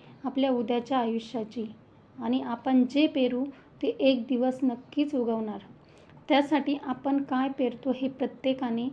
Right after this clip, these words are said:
आवर्जून बघितलं पाहिजे. आपल्या आयुष्यात काहीतरी घडलं की आपण म्हणतो, "अरे, माझं नशीबच असं आहे, माझं नशीबच खराब आहे." पण ते नशीब नसून आपण कधीतरी कळत नकळत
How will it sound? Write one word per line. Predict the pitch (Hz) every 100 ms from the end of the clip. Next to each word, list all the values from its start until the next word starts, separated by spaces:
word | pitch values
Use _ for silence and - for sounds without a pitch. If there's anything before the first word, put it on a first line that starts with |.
| - - - - -
आवर्जून | 240 254 254 311 302
बघितलं | 254 240 247 247
पाहिजे. | 220 220 208 214 214 - - - - - - - -
आपल्या | 262 302 302
आयुष्यात | 277 277 - - 269 -
काहीतरी | 269 269 269 262 254
घडलं | 262 254 247 247
की | 262
आपण | 240 262 262
म्हणतो, | 262 220 233 233 254 - 262
"अरे, | 247 254
माझं | 247 247 233 240
नशीबच | 233 226 262 240 294
असं | 254 - 233
आहे, | 214 226 220 - - - - 269
माझं | 233 247
नशीबच | 240 240 269 302 -
खराब | 254 226 214
आहे." | 226 254 - - - - -
पण | 302 302
ते |
नशीब | 294 277 285 311 277
नसून | 277 269 269 262 285
आपण | - 240 - 320
कधीतरी | 311 262 254 262 233
कळत | 233 - 254 262
नकळत | 262 240 247 226 240